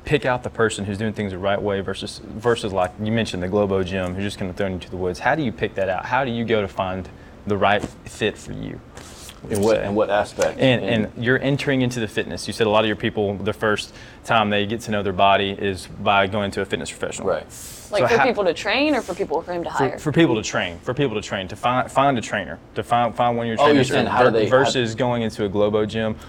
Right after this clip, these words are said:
Speaker 1: What would you say to somebody who woke up today and like, "I wanna start my fitness journey today"?
Speaker 2: Right.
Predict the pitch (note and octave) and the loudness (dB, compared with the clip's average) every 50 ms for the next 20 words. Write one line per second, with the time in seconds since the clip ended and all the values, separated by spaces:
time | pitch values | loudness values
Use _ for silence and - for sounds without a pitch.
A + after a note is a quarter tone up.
0 | - - - D3+ F#3 F#3+ D#3+ C3 D#3 C#3 - D3+ C#3 B2 - - C3 B2+ A#2+ A#2 | -6 0 4 4 6 6 4 2 0 0 2 0 0 0 0 -2 2 4 4 4
1 | A2+ A2 G2+ A#2+ A#2 A2 G#2 A#2+ B2+ B2+ B2+ C#3 C3+ - - - A2+ A2+ A2+ A2+ | 4 2 2 0 0 2 4 4 4 6 6 2 2 2 0 -4 -4 -2 -2 -2
2 | G#2+ G#2 G2 F#2 - - - - - - - A2+ C#3 C#3+ B2 G#2+ - - - G#2+ | -2 0 -2 -2 -4 -6 -16 -20 -10 -2 0 2 2 2 0 -2 -4 -4 -4 -4
3 | G2 G2 G2 G2 - G2+ - - - - G2 F#2 F#2+ F#2+ F#2+ G2 G2 F#2 - G2+ | -2 -2 -4 -4 -6 -8 -10 -10 -12 -12 -12 -12 -12 -12 -10 -8 -6 -4 0 2
4 | G#2 G2 F2+ D#2 | 2 2 2 0